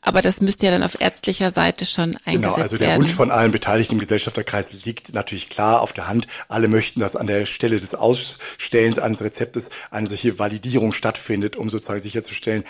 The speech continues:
Speaker 2: dass alle Felder korrekt ausgefüllt sind. Das, wir haben dabei technische Themen, denn es bedeutet, dass über ein Prüfverfahren plötzlich an einer zentralen Stelle wiederum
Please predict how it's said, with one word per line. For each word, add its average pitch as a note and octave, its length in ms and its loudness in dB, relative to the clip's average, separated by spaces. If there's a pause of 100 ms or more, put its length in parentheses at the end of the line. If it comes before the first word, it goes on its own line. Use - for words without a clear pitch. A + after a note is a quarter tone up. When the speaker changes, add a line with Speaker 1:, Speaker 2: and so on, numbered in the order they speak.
(140)
Speaker 2:
dass - 140 -8
alle A2+ 180 -2
Felder G#2 280 4
korrekt F#2+ 320 -8
ausgefüllt G2 560 -10
sind. F2+ 220 -12 (300)
Das, - 240 -4 (120)
wir A#2+ 60 -2
haben C3 80 4
dabei C3+ 160 10
technische C3+ 460 0
Themen, G2 280 -8
denn G#2 140 -2
es A2 140 -4
bedeutet, B2 400 0
dass A#2 120 -4
über A2+ 200 -4
ein A#2+ 80 -6
Prüfverfahren B2+ 640 0
plötzlich - 260 -6
an A2+ 80 -6
einer C#3+ 160 -2
zentralen C#3+ 540 -4
Stelle D#3+ 380 0
wiederum F#3+ 380 2